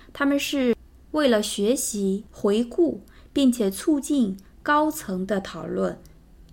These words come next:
关于政策问题的讨论。哪些政策呢？Pertaining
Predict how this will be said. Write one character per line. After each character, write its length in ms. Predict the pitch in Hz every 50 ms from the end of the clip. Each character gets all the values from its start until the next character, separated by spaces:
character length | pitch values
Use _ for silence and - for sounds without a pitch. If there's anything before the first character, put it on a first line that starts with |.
| - - -
关 280 | - 269 277 285 285 277
于 560 | 269 247 240 226 220 220 220 226 233 240 233 - - - - - - -
政 300 | - 349 339 320 269 233
策 300 | - - 240 214 196 190
问 300 | 196 214 208 196 190 185
题 220 | 190 - 175 170
的 160 | 170 185 180
讨 220 | 185 - - - -
论。 280 | 185 180 175 170 190 196 -
哪 140 | 180 165 165
些 240 | 165 - 262 294
政 240 | 294 - 330 294 269
策 180 | 269 - 262 240
呢？ 300 | 226 220 208 202 214 226 - - - - - - - - - _ _ - - - - -
Pertaining 720 | - - 254 240 233 240 - 277 285 285 277 277 269 269